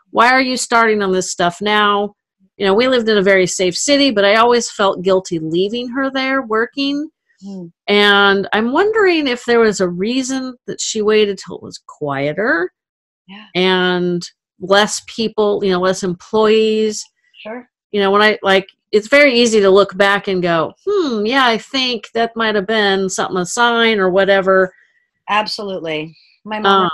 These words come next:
Speaker 2: repeated stories. Yes, we all are these great forensic detectives, aren't we?
Speaker 1: Yeah, yeah. Hindsight is definitely twenty twenty.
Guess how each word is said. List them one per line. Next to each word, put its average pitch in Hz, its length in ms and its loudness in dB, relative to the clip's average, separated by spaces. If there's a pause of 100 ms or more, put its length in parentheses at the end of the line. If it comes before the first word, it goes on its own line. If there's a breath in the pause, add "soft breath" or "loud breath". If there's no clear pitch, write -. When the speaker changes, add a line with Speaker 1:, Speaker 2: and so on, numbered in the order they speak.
(140)
Speaker 2:
repeated 202 220 -20
stories. 202 720 -8
Yes, 170 320 -8
we 185 140 -10
all 202 500 -4
are 175 380 -8
these 175 280 -14
great 185 300 -8
forensic 180 580 -10
detectives, 160 580 -14
aren't 156 200 -16
we? 190 220 -20 (120)
Speaker 1:
Yeah, 269 420 2
yeah. 233 340 4
Hindsight 247 480 0
is 233 140 4
definitely 214 440 0
twenty 196 280 -2
twenty. 175 480 -4